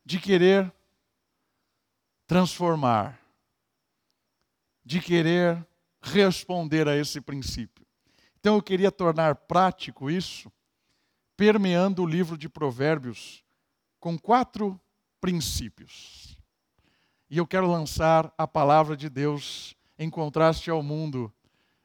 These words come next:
e provocá-los a agir praticando o evangelho, praticando a religião, vivendo o cristianismo na simplicidade do dia a dia.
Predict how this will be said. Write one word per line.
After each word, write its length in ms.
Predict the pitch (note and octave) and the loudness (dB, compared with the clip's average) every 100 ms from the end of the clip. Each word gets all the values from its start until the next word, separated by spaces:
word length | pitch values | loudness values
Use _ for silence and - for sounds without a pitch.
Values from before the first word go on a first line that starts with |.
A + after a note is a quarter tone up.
| _ _ - | _ _ -10
e 80 | D3+ | -4
provocá-los 1200 | G3 F#3+ F#3+ - F3+ E3+ D3+ B2 - - - _ _ _ | 2 4 4 4 6 6 6 0 -8 -20 -20 _ _ _
a 160 | D3 E3 | 4 4
agir 380 | C#3+ A#2 F3 | 4 2 0
praticando 1000 | D#3 - F3 F3+ - - F3 F#3 F3 F3 E3 | 0 2 2 2 -4 -4 0 0 0 -4 -4
o 120 | E3 | -2
evangelho, 800 | E3 D3 D3+ A#2+ D3 D3+ C3+ A#2 - _ - | -2 -2 -6 -2 0 2 0 -6 -14 _ -2
praticando 680 | D#3+ - D#3+ - F#3 F3 E3 | 0 0 -6 -2 -2 2 2
a 60 | |
religião, 840 | C#3 D#3+ E3 C3+ D3+ D3 C#3+ C3+ A2+ _ _ _ _ _ | 4 2 0 -2 -2 -2 -2 -6 -14 _ _ _ _ _
vivendo 640 | C3 F3 C3 F#3+ G#3 F#3 | -2 -2 2 2 2 2
o 60 | F3 | 0
cristianismo 920 | F3+ E3+ - E3+ D#3 D#3+ C#3+ C#3+ B2+ | 0 0 0 -2 0 0 -2 -6 -6
na 140 | C#3 | -4
simplicidade 1160 | C#3 - E3+ D#3 E3 - E3 C3+ C#3 C3 A#2+ A2+ - _ _ _ _ | -4 -4 -10 -4 -4 -2 -2 2 2 2 -6 -12 -12 _ _ _ _
do 160 | C#3 D3+ | -6 -6
dia 280 | C3 D#3 D3+ | -2 0 0
a 20 | |
dia. 480 | B2 D3+ D3 A2+ | 0 -2 0 -2